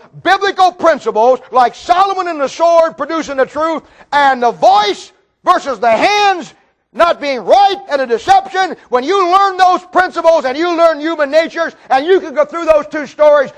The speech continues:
and you can find every circumstance you're gonna get in,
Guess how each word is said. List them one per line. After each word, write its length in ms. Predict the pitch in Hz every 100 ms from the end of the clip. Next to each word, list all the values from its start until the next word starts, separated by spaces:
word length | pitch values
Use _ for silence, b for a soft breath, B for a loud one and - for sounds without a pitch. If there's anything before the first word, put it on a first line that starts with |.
| -
and 180 | 262 269
you 140 | 311
can 160 | 269 208
find 500 | 294 285 254 220 -
every 340 | 370 370 339 277
circumstance 800 | - 320 311 269 - 285 269 196
you're 120 | 269
gonna 240 | 233 240 202
get 120 | 226
in, 220 | 233